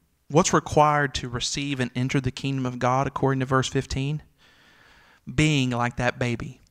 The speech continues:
To be a Christian means to rely on the love of another and to receive help.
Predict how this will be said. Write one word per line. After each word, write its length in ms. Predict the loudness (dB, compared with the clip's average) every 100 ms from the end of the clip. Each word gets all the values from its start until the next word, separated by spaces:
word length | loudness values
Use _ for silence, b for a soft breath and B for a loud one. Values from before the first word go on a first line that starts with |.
| _ _ _ _ _ _ _ _ _ _ _ _ B B B
To 100 | 4
be 140 | 6
a 40 | 6
Christian 640 | 6 8 8 8 6 4
means 300 | 2 2 2
to 300 | 4 4 4 0 _ 4
rely 720 | 4 6 8 10 10 8 6
on 360 | 4 6 4 2
the 80 | 0
love 520 | 4 4 4 0 -4
of 380 | 0 2 2 0
another 580 | -2 0 2 4 4 2
and 220 | 0 -4 -2
to 140 | -2
receive 400 | 0 0 0 -2
help. 420 | 0 0 -2 -4